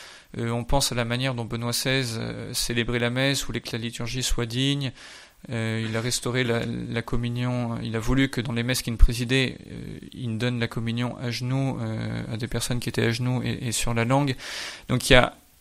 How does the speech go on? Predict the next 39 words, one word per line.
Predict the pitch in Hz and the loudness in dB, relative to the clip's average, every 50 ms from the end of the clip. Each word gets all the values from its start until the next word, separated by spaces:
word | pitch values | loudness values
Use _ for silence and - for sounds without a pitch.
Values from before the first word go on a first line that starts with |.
| - - - | -18 -12 -8
euh, | - 127 117 117 113 113 113 113 | -4 -2 -2 0 0 0 0 -2
dans | 113 117 117 120 | -2 -2 -2 -2
le | 120 - | -2 -2
topo, | 127 117 - 143 139 | -2 4 4 4 6
on | 135 | 6
a | 123 117 | 2 2
présenté | - 131 123 120 113 - 131 | 0 0 0 -2 0 0 2
l'évolution, | 120 123 113 - 127 123 123 - - - 131 131 - - 120 | 2 4 8 8 6 6 6 2 2 2 0 -2 -2 -4 -4
euh, | 113 110 107 104 | -4 -4 -4 -4
dogmatique, | 107 110 - 127 123 127 131 127 - 156 156 156 - - - - - - - - - - _ _ - | -4 0 0 0 2 2 0 0 2 2 2 2 0 -6 -14 -16 -18 -18 -20 -20 -20 -20 _ _ -6
et | 120 120 | -2 0
il | 117 | 2
y | 117 | 2
a | 117 | 2
aussi, | 117 113 - - - 151 156 156 - - - | 2 2 0 0 2 2 0 0 0 -2 -4
euh, | 127 117 113 113 110 110 | -4 -4 -2 -2 -2 -4
ce | 107 - - - | -4 -4 -4 -6
témoignage | 113 - - 143 135 131 131 131 139 151 156 151 - | -6 -4 -2 -2 0 0 0 2 2 0 0 0 -2
qui | - - | -4 -4
nous | 123 120 120 120 | -4 -4 -4 -4
vient | 117 120 143 147 147 | -2 0 0 0 0
de | 135 127 | 0 -2
la, | 117 110 113 113 113 110 110 | -2 -2 -2 -2 -2 -4 -4
de | 110 113 113 110 117 - 117 117 | -6 -8 -10 -10 -10 -8 -8 -4
ces | 113 - - 120 | -4 -2 -2 -2
gestes | 110 139 143 139 - 139 | 0 2 2 2 2 2
d'adoration, | 120 120 117 127 123 117 123 123 - - 143 143 143 143 - - - - - - - - - _ _ - - | 2 2 2 2 2 0 2 0 0 -2 -2 -4 -4 -6 -10 -18 -20 -20 -20 -20 -20 -20 -20 _ _ -8 -4
euh, | 107 110 110 110 - - | -2 0 0 -2 -4 -6
qu'on | - - 117 | -6 -6 -2
peut | 101 - - | 6 8 8
voir | 113 - 139 135 131 | 8 10 8 6 6
au | 135 110 | 6 8
cours | - 131 131 120 | 8 8 8 8
de | 123 | 4
l'histoire | 120 117 120 - - - 143 147 151 143 131 | 2 2 2 4 6 8 8 8 6 2 0
et | 110 | -4
qui | - - 123 | -6 -8 -8
nous | 110 110 | -8 -8
témoignent | 104 - 127 127 131 139 147 151 143 123 113 | -4 -4 -4 -2 2 2 2 2 0 -2 -4